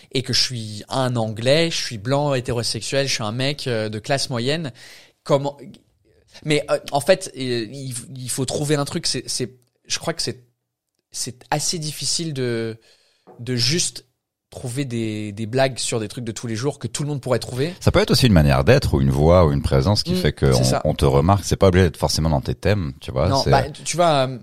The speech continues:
Speaker 1: un, un exemple parfait de ça, c'est, euh, un humoriste anglais qui s'appelle Michael McIntyre.
Speaker 2: Ouais.
Speaker 1: Il vient de sortir son premier, euh, truc sur Netflix,
Speaker 2: Ouais.
Speaker 1: ce qui était jamais sur Netflix avant. Mais, euh, c'est un, un humoriste qui, je crois que ça doit être l'humoriste qui remplit le plus au
Speaker 2: D'accord.
Speaker 1: monde entier,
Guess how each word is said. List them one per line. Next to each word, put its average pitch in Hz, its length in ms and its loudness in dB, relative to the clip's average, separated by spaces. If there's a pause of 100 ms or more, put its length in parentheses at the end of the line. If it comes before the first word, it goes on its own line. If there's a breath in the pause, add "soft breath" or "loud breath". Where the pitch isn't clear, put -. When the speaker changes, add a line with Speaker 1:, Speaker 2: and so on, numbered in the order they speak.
(120)
Speaker 1:
un, 120 200 -6
un 127 80 -6
exemple 123 260 -6
parfait 135 260 -4
de - 60 -10
ça, 160 120 -2
c'est, 131 240 -2
euh, 107 280 -2
un 113 120 -6
humoriste 127 300 -6
anglais 139 160 -2
qui 135 80 -8
s'appelle 110 220 -6
Michael 117 340 -4
McIntyre. 127 540 -6 (160 soft breath)
Speaker 2:
Ouais. 95 160 4 (200)
Speaker 1:
Il 120 100 -6
vient 139 180 -2
de 127 280 -4
sortir 127 360 -4
son 117 160 -6
premier, 131 360 -6
euh, 107 420 -6 (880)
truc - 180 -10
sur 120 140 -4
Netflix, 135 360 -2
Speaker 2:
Ouais. 185 60 0 (320)
Speaker 1:
ce - 80 -16
qui - 80 -20
était 110 80 -8
jamais 123 220 -2
sur 120 140 -4
Netflix 113 340 -8
avant. 127 240 -4 (300 loud breath)
Mais, 139 240 2
euh, 117 260 4 (340 loud breath)
c'est - 320 0
un, 120 240 0
un 123 120 -4
humoriste 127 400 -4
qui, 131 100 -4 (260)
je - 80 -8
crois 143 140 2
que - 80 -6
ça 127 140 0
doit 123 120 0
être 123 100 -4
l'humoriste 127 480 -4
qui - 120 -6
remplit 117 600 -8
le 113 120 -6
plus 113 220 -12
au - 20 -12
Speaker 2:
D'accord. 120 260 -6
Speaker 1:
monde 127 240 -2
entier, 117 380 0